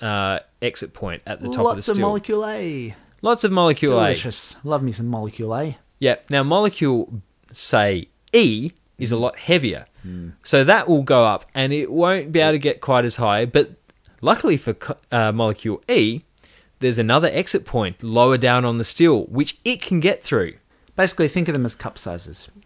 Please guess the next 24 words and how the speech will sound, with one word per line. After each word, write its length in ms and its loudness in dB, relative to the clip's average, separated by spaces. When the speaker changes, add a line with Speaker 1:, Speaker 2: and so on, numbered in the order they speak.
Speaker 1:
Yeah. 220 -4
<laughs> 720 2
Speaker 2:
Don't 120 0
Speaker 1:
Yeah. 140 0
Speaker 2:
know 80 0
if 100 -6
I 80 -6
can 120 -8
include 280 -8
that. 140 -10
Um, 300 0
<laughs> 40 -8
Speaker 1:
The 80 2
very 220 8
biggest 340 0
ones 280 0
are 160 -2
the 320 -6
lowest. 540 0
Speaker 2:
Yeah. 100 -12
<laughs> 600 -2
Speaker 1:
Anyway, 460 2
continuing 580 -2
on. 260 -4